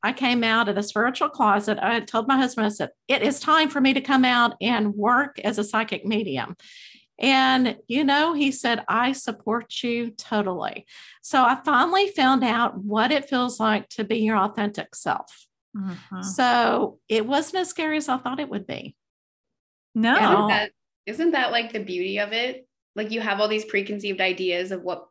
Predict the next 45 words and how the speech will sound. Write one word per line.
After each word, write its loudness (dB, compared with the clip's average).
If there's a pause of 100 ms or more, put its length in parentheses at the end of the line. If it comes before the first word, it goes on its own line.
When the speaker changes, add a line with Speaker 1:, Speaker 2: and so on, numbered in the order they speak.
Speaker 3:
will -2
happen -2
and -2
almost -4
none -6
of -8
it -4
happens. -4
It's -12
almost -6
the -6
opposite. -4 (720)
Speaker 1:
Absolutely. 2
'Cause -2
a 0
lot, 2
yeah, 4
a 2
lot 4
of 0
my 2
friends, 2
they -2
go, 0 (100)
"Oh, 4
we're 4
not 2
surprised." 0 (120)
<laughs> 0
I'm 0
going, 2 (260)
"Oh, 2
what, 2
why 0
is 0
that?" 2
<laughs> 0
So, 2 (180)
Speaker 2:
<laughs> -6
Speaker 1:
but, 2
but 2
they 2
would 0
s-, -6
and, 0